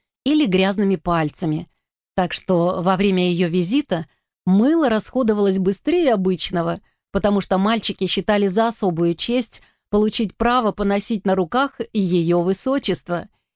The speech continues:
И не было бесчестия худшего, чем презрительное распоряжение: «Отойди, грязнуля». Кроме того, ей не нравились громкие крики, а драк она просто боялась, поэтому, обращаясь к ней,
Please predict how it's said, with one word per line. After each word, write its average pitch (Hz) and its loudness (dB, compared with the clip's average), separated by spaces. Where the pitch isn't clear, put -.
И 294 0
не 294 2
было 226 2
бесчестия 202 -2
худшего, 196 0
чем 190 0
презрительное 190 0
распоряжение: 165 -2
«Отойди, 165 -2
грязнуля». 170 0
Кроме 175 -2
того, 170 -2
ей 233 2
не 294 2
нравились 269 0
громкие 247 0
крики, 175 -4
а 175 0
драк 170 -2
она 180 -2
просто 156 -2
боялась, 214 -2
поэтому, 185 0
обращаясь 180 -2
к - -10
ней, 233 0